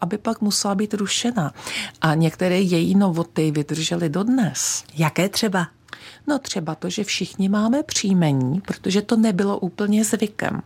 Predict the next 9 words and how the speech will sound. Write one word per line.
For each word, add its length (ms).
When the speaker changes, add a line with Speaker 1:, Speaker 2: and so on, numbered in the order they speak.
Speaker 1:
A 60
Marie 320
Terezie 520
nařídila, 680
že 160
každý 520
musí 340
mít 140
příjmení. 640